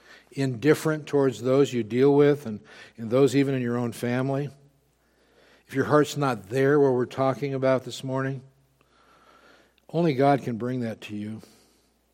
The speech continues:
Being united with Christ. Uh,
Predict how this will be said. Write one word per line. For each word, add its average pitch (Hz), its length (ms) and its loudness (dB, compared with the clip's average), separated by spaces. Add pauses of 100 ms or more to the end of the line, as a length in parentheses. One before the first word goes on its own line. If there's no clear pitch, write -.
(460)
Being 143 160 -2
united 131 380 -2
with 117 200 -12
Christ. 127 600 -8 (1080)
Uh, 117 260 -10